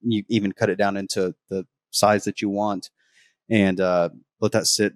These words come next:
two to four hours, something like that. And then by the time you want to, you know, batter it, um, we'll have a seasoned flour recipe set up for you guys, and we'll make sure it's fantastic.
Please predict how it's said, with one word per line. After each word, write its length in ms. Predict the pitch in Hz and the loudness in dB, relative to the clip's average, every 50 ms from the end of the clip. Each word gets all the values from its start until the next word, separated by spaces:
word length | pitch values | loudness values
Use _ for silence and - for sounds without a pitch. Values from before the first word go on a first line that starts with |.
| _ _ | _ _
two 120 | - - 110 | -4 -2 -2
to 60 | 101 | -2
four 260 | - - 101 98 95 | 0 0 2 4 4
hours, 360 | 92 92 92 95 95 92 95 - | 6 4 2 0 -2 -4 -6 -4
something 300 | - 101 92 - 98 95 | -4 -6 -8 -8 -8 -6
like 220 | 92 92 92 - | -6 -6 -6 -4
that. 320 | 98 95 92 90 90 92 - _ _ _ _ _ _ _ | -4 -2 -2 -2 -2 -4 -6 _ _ _ _ _ _ _
And 140 | 117 113 107 | 2 2 4
then 140 | 101 98 92 | 4 4 4
by 140 | 98 101 | 2 2
the 80 | 98 98 | 2 0
time 580 | - - 107 101 98 98 98 98 98 98 95 95 - _ | -6 -4 -4 -4 -2 -4 -4 -6 -8 -8 -10 -12 -14 _
you 180 | 107 107 107 | -6 -4 -2
want 200 | 101 101 101 - - | -2 -2 -2 -2 0
to, 380 | 107 92 90 87 87 87 78 _ _ _ _ _ _ _ _ _ _ | 0 2 2 0 -2 -4 -6 _ _ _ _ _ _ _ _ _ _
you 240 | - - 117 110 104 | -12 -2 0 0 2
know, 320 | 98 92 90 92 98 101 _ - | 2 0 -2 -4 -8 -10 _ 4
batter 340 | 104 104 104 101 95 92 | 4 4 4 2 0 -4
it, 140 | 92 95 85 - - _ _ _ _ _ _ | -4 -6 -8 -8 -18 _ _ _ _ _ _
um, 600 | - 110 101 95 95 90 90 90 92 71 - 101 _ _ _ _ _ _ _ _ _ _ _ _ _ _ _ _ | 0 2 2 2 2 0 -4 -6 -10 -12 -12 -16 _ _ _ _ _ _ _ _ _ _ _ _ _ _ _ _
we'll 140 | - 107 98 | 4 4 6
have 180 | 95 110 104 101 | 6 4 2 2
a 60 | 98 | 0
seasoned 340 | - - 113 101 104 95 - | 0 0 0 -2 -4 -6 -2
flour 280 | 101 95 95 95 95 | -2 0 0 0 0
recipe 400 | 92 92 92 - - _ 101 95 | -2 -4 -4 -6 -8 _ -8 -6
set 180 | - - 104 95 | -2 -2 -2 -2
up 100 | 90 - | -2 -4
for 60 | 104 | -6
you 120 | 98 95 92 | -8 -6 -4
guys, 500 | 92 92 90 92 92 92 92 - - - _ | 0 0 0 0 0 -2 -6 -6 -8 -10 _
and 360 | 104 107 101 98 98 95 95 - - - _ _ _ _ _ _ _ _ | -6 -4 -4 -2 -4 -6 -8 -12 -16 -18 _ _ _ _ _ _ _ _
we'll 120 | 120 120 | 4 6
make 160 | 117 110 101 | 6 4 2
sure 180 | - - 107 98 | 0 -4 -4 -6
it's 240 | 95 - - - - _ _ | -4 -6 -8 -8 -10 _ _
fantastic. 600 | - 113 101 95 - 107 98 98 98 - 98 95 | -2 -2 0 0 -2 -2 -2 -2 -2 -4 -10 -10